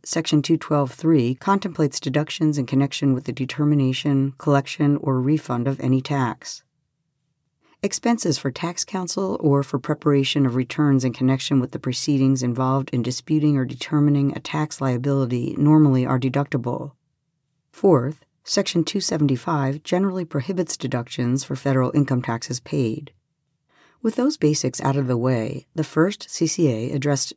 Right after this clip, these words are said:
just one issue, namely, can a partnership deduct the cost of the tax result insurance? It began with deductibility under Section one sixty-two.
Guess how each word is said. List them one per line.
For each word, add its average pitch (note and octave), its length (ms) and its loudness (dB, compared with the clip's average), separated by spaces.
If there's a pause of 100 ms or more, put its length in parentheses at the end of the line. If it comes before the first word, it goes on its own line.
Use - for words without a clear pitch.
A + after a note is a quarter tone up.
just D#3+ 260 -4
one D3+ 200 4
issue, C3+ 540 0 (140)
namely, E3+ 640 2
can E3 140 -2
a E3 80 2
partnership F#3 600 -4
deduct C#3 460 -2
the - 80 -6
cost C#3 400 -4
of A#2+ 80 -4
the B2 80 -4
tax - 380 -4
result B2 320 -4
insurance? B2 720 -2 (800)
It G3+ 100 2
began F#3+ 400 0
with B2+ 140 -2
deductibility C#3 800 0
under B2+ 180 -2
Section C3 400 0
one A#2+ 160 0
sixty-two. B2 800 -4